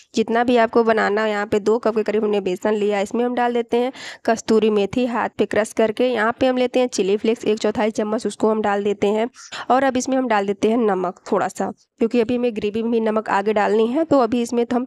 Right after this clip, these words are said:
थोड़ा सा नमक डालेंगे। यहाँ पे एक चौथाई चम्मच हम नमक डाल देते हैं। अब इसमें हम डाल देते हैं थोड़ी सी हल्दी पाउडर, जिससे कि इसका कलर बहुत ही अच्छा आएगा। और अब इसमें हम डालेंगे गरम मसाला, जिसके,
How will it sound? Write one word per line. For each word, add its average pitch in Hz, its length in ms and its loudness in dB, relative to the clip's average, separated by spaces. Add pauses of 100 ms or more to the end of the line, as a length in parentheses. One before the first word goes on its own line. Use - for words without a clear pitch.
थोड़ा 202 160 -2
सा 226 120 -8
नमक 202 220 -2
डालेंगे। 185 380 -4
यहाँ 202 180 -4
पे 262 200 0
एक 269 80 0
चौथाई 254 300 -2
चम्मच 254 340 -4
हम 262 80 -2
नमक 190 300 -4
डाल 202 220 -2
देते 208 260 -2
हैं। 202 200 -2 (500)
अब 262 120 0
इसमें 269 240 -2
हम 262 120 0
डाल 220 200 0
देते 214 200 0
हैं 220 120 0
थोड़ी 202 300 -2
सी 269 200 -4
हल्दी 196 340 -4
पाउडर, 214 440 0 (320)
जिससे 226 260 -2
कि 233 80 0
इसका 226 180 0
कलर 202 300 0
बहुत 208 280 0
ही 214 80 0
अच्छा 208 280 -2
आएगा। 208 420 0
और 233 220 2
अब 226 140 0
इसमें 220 200 -2
हम 208 120 0
डालेंगे 185 480 -2
गरम 190 300 -4
मसाला, 190 440 -6 (280)
जिसके, 214 300 0